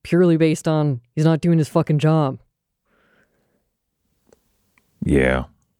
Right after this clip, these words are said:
Speaker 2: Yeah. That's, that's enough.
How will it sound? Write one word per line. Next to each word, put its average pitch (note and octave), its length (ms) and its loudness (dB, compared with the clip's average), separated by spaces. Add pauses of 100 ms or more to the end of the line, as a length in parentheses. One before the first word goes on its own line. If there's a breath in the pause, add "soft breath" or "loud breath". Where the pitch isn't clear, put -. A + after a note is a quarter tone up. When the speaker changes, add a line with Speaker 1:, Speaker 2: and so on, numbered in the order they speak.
(580)
Speaker 2:
Yeah. B1 420 0 (1080)
That's, - 340 -2
that's D#2 260 -2
enough. C#2+ 440 -2